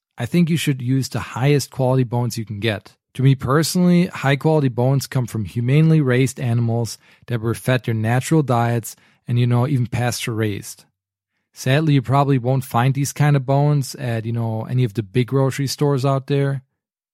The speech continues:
So try to source them from a local butcher or a local farm.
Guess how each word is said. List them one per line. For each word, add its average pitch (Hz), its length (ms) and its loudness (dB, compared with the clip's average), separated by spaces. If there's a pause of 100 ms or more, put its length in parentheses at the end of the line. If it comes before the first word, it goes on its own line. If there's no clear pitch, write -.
(380)
So - 160 -8
try 175 220 2
to 185 100 2
source 151 380 0
them 135 140 0
from 123 140 -2
a 120 60 -2
local 127 320 0
butcher 131 500 -2
or 113 280 -4
a 104 40 -6
local 113 300 -4
farm. 101 480 -6